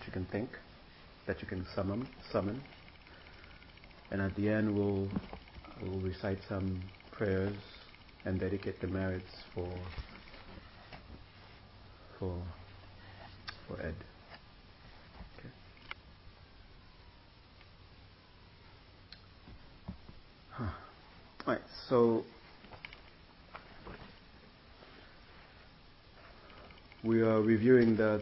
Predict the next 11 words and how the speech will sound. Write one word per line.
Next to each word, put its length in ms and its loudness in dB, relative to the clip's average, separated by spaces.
twelve 200 6
links 300 4
of 80 4
dependent 320 2
origination, 720 2
and 580 6
we 180 10
are 720 4
going 260 10
through 260 10
them 540 8